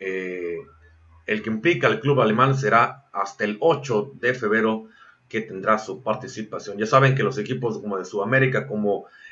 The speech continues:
el equipo europeo, se juegan solamente semifinal y semi-, semifinal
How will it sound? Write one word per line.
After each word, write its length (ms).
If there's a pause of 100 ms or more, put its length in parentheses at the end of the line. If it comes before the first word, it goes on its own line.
(140)
el 280
equipo 360
europeo, 480
se 140
juegan 340
solamente 500
semifinal 720 (160)
y 120
semi-, 280 (100)
semifinal 800